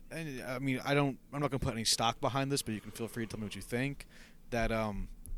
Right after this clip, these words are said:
solos may be more reflective of skill, whereas assists might be more reflective of scheme, since you have multiple players in the same spot for where the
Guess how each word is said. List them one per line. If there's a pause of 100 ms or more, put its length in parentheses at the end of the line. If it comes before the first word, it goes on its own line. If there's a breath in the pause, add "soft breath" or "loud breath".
(220)
solos
may
be
more
reflective
of (480 soft breath)
skill,
whereas
assists
might
be
more
reflective
of
scheme,
since
you
have
multiple
players
in
the
same
spot
for
where
the